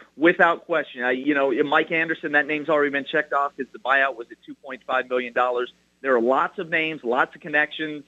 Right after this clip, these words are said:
I, you know, Sean Sutton's another guy out there, but I just don't think at this point in time they can afford anything but an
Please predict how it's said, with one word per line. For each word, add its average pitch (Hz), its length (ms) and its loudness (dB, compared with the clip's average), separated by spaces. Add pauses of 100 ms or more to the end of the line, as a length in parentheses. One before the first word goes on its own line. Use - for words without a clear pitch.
(440)
I, - 60 -4
you 117 240 0
know, 120 100 4
Sean 143 400 0
Sutton's 151 260 0
another 143 260 0
guy 135 260 2
out 131 180 -4
there, 131 100 -4
but 120 200 -6
I 135 100 -2
just 147 440 -6
don't 151 300 -6
think 139 220 -14
at - 120 -20
this 135 120 -10 (160)
point 139 240 -6
in 131 180 -6 (140)
time 101 480 -2 (500)
they 156 180 2
can 156 180 -2
afford 139 600 2 (960)
anything 117 680 0 (400)
but 143 180 2
an 123 140 0